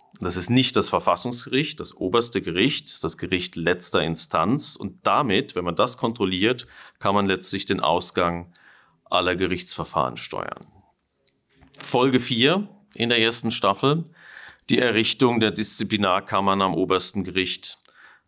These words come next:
weil man damit die bereits im Amt befindlichen Richter kontrollieren kann, letztlich die gesamte Justiz. Das Ganze beginnt zweitausendfünfzehn buchstäblich an dem Tag, an dem die peace geführte Koalition die Regierungsmehrheit im Parlament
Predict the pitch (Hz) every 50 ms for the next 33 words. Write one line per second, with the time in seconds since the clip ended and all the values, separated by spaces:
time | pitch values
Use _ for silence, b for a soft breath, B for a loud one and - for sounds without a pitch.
0 | b _ _ - 90 87 87 90 92 101 101 113 127 123 120 - - - - 104
1 | 101 101 98 90 - - 90 90 92 92 92 - - 87 - - 92 107 127 120
2 | - - - 101 - 113 107 95 - - 92 - 98 95 90 87 - - 85 80
3 | - 87 82 - 85 82 80 80 80 80 82 - - 85 87 98 101 95 92 87
4 | - - - - 80 - - - - 82 - 82 80 80 78 - 78 78 - -
5 | - - - - - - - - - - - - - _ _ _ _ _ _ B
6 | B B B B B B B B B B B B B B B B B - 113 -
7 | - 151 170 202 190 - 151 135 123 123 139 143 139 - - - 120 131 147 170
8 | 151 139 127 123 113 - - 143 165 170 - - - 113 104 110 123 123 123 120
9 | - 143 175 202 - - - - - 131 120 123 151 147 147 139 127 - - -
10 | 120 113 104 98 - 120 123 135 156 170 - - - 127 107 101 98 107 143 -
11 | - - - - - - - - 104 98 95 92 101 107 110 120 120 117 98 87
12 | - - 113 120 120 - - 127 - - 113 110 110 113 101 - 104 98 95 95
13 | 92 - - 95 92 95 110 113 107 101 98 92 92 85 92 95 101 104 101 -
14 | - 101 98 98 92 92 95 90 87 - 90 87 92 98 92 90 87 87 87 85
15 | 82 82 -